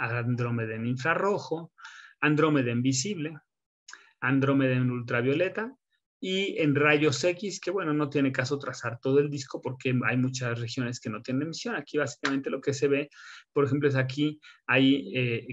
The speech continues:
que corresponde más o menos a, a, perdón, a esta región, es el centro, es la parte central de la galaxia, ¿no?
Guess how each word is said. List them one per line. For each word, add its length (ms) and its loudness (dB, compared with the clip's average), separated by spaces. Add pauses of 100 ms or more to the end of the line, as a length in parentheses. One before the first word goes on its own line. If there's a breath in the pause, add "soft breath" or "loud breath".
que 140 -6
corresponde 480 -2
más 260 0
o 40 -2
menos 280 -4
a, 200 -6
a, 420 -4 (200)
perdón, 280 -2
a 100 0
esta 220 -2
región, 360 0
es 140 -4
el 140 -4
centro, 460 -2
es 120 -2
la 100 -6
parte 220 -12
central 400 -6
de 120 -2
la 160 -4
galaxia, 500 -4
¿no? 260 -10